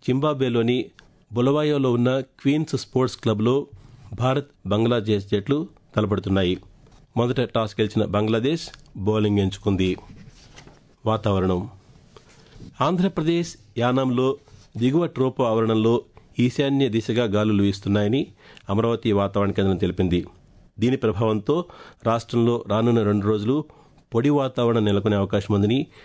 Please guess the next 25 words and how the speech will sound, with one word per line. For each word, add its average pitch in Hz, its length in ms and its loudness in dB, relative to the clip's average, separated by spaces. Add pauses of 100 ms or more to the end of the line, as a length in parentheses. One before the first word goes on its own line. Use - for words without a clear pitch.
(180)
వాతావరణ 107 340 0
శాఖ 104 260 -2
అధికారి 98 420 0 (260)
ఎం 104 80 0
వెంకట్రావు 104 480 0
తెలియజేశారు. 98 840 0 (520)
పశ్చిమ 170 420 0
గోదావరి 147 300 0
జిల్లాలో 120 540 0
ఈ 117 80 0
నెల 120 260 2 (240)
పంతొమ్మిదవ 120 400 0
తేదీ 110 240 2
నుంచి 110 300 0
ముప్పై 104 300 0
ఒకటవ 104 220 0
తేదీ 98 220 0
వరకు 98 420 0 (520)
జిల్లా 127 240 2
వ్యాప్తంగా 123 640 0 (140)
ఉచిత 127 400 0 (300)
పశు 120 360 0
ఆరోగ్య 113 340 0
శిబిరాలు 104 400 0
నిర్వహిస్తున్నట్టు 101 800 0